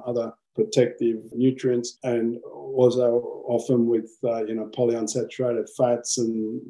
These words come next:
pers-, uh, trans fats are particularly toxic, you know, they will reignite their insulin resistance even if they've had weight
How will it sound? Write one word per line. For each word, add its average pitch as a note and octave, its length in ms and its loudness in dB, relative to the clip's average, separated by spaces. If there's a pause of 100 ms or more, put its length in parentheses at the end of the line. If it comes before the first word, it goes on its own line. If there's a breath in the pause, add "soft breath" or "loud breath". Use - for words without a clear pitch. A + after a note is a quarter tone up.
(160)
pers-, - 280 -2 (120)
uh, A#2+ 100 -8 (260)
trans B2+ 380 6
fats A#2+ 340 -4
are A2 60 -4
particularly A#2+ 680 -2
toxic, A#2+ 480 -2
you - 180 -6
know, C#3 160 -2
they D#3 200 6
will D3+ 180 6
reignite C3+ 640 4
their B2+ 220 0
insulin B2 420 0
resistance A#2+ 760 0
even A#2+ 280 2
if A#2+ 180 -4
they've B2 200 2
had A#2+ 220 -6
weight A#2 240 -2